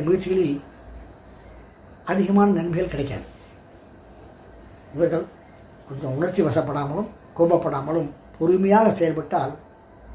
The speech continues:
இவர்கள் முயற்சி செய்யக்கூடிய காரியங்களில் வெற்றியை பெறலாம். அது மட்டும் இல்லை,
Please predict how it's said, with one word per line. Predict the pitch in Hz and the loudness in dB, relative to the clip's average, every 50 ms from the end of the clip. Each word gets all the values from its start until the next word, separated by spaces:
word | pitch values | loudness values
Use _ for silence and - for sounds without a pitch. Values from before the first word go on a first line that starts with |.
| - - - - - - | -20 -20 -20 -18 -6 0
இவர்கள் | 170 170 170 160 160 156 | 2 2 4 4 2 4
முயற்சி | 185 220 214 214 | 4 4 4 4
செய்யக்கூடிய | 220 202 190 175 170 170 165 160 - | 2 0 2 2 0 0 0 0 0
காரியங்களில் | 170 180 175 165 160 175 180 151 151 170 - - - - - - - - - - - - - - | 2 2 4 2 2 2 -2 -2 -4 -6 -10 -14 -20 -20 -20 -20 -20 -20 -20 -20 -20 -20 -14 -10
வெற்றியை | - 170 196 190 160 135 | -4 0 4 4 4 4
பெறலாம். | - 120 107 104 98 - - - - - - - - - - - - - - - - - - - - - - - - - | 0 -4 -6 -8 -8 -10 -12 -14 -18 -18 -20 -20 -20 -20 -20 -20 -20 -20 -20 -20 -20 -20 -20 -20 -20 -20 -20 -20 -18 -14
அது | 117 110 107 | -12 -10 -10
மட்டும் | 117 - 170 147 135 | -8 -6 -6 -6 -4
இல்லை, | 127 123 131 | -4 -4 -6